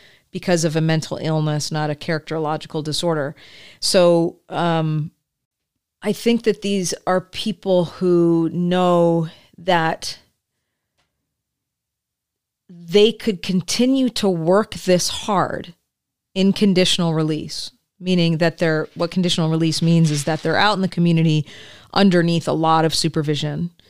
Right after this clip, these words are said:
and, and program requirements. Um, but they're, <sighs> it's so hard to prove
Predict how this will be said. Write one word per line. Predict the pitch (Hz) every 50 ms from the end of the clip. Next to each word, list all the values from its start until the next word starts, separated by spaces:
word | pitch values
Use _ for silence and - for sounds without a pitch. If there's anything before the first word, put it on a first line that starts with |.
| _ _ _ _ _ _ _ _ _ -
and, | - 175 160 156 151 - -
and | 165 160 156 151 151 147 175 - _ _ _ _ _
program | - - 190 175 160 170 156 156 151
requirements. | 147 - - - 156 151 151 147 147 - - - - - - - _ _ _ _ _ _ _ _ _ _ _ -
Um, | 180 175 165 160 160 160 160 165 - _ _ _ _ _ _ _ _ _ _ _ _ _ _ _ _ _ _ -
but | 190 190 -
they're, | 202 190 - _ _ _ _ _ _ _ _ _ _ _ _ _ _ -
<sighs> | - - - - - - - -
it's | - 220 - -
so | - - - - 226 214 214 214 233 233
hard | 220 - - - - 220 202 196 185 180 175 175 170 -
to | - 180
prove | - - - - 254 240 214 170 156 151 151 156 165 - - -